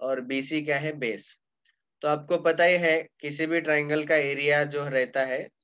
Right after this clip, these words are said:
वो क्या आता है, one by two base into height, ठीक है ना। अभी यहाँ पे one by two into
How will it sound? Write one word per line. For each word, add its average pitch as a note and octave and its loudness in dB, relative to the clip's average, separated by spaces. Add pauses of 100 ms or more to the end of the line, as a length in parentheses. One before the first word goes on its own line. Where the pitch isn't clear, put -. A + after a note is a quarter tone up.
(440)
वो C3 -6
क्या C3+ 2
आता C3+ 0
है, D3+ -2
one C3 -2 (100)
by C#3 2 (140)
two C#3+ -4 (560)
base C3+ -4
into C3+ -6
height, A#2+ -4 (1200)
ठीक D3 -10
है F3+ -2
ना। B2+ -6 (920)
अभी D3+ 0
यहाँ D3 2
पे F3 4 (1500)
one B2+ -2
by D#3 4 (140)
two F3 -2
into D#3 -4